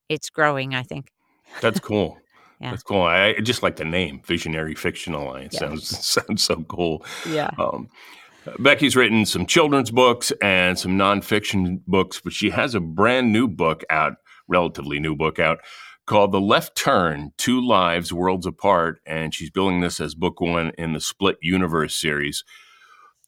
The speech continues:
Speaker 2: This is kind of a departure for you from a writing standpoint. Is this, talk about how you came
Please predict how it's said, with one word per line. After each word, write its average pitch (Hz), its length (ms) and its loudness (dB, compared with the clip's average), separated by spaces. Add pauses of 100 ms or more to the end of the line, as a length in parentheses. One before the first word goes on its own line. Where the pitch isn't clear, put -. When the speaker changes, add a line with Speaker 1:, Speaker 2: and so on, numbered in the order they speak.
(200)
Speaker 2:
This 190 180 4
is 196 80 0
kind 151 240 4
of 120 80 2
a 110 60 4
departure 110 640 2
for - 180 -2
you 87 280 2
from 87 240 0
a 85 80 2
writing 85 560 2
standpoint. 73 920 -4
Is 76 180 -6
this, - 300 -2 (140)
talk 113 260 4
about 101 280 4
how 98 120 2
you 95 200 2
came 90 640 0